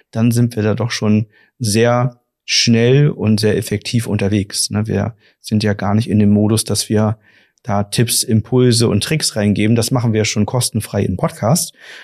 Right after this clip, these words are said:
Das heißt, das brauchen wir nicht in der Therapie, sondern da geht's wirklich darum, in der Tiefe das Fundament zu stabilisieren.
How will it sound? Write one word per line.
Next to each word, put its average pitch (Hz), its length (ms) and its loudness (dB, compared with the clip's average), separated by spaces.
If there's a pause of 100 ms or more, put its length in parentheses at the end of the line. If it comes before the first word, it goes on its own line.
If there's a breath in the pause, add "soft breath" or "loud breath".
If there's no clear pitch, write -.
(100)
Das 98 140 -8
heißt, 107 180 0
das 107 120 -4
brauchen 110 340 0
wir 107 80 4
nicht 117 120 2
in 104 100 0
der 101 100 0
Therapie, 107 520 0
sondern 110 240 2
da 95 140 4
geht's 107 200 0
wirklich 101 260 -4
darum, 101 400 0 (340 soft breath)
in 107 80 2
der 104 140 2
Tiefe - 320 -2
das 98 100 0
Fundament 107 420 2
zu - 140 -4
stabilisieren. 107 640 -6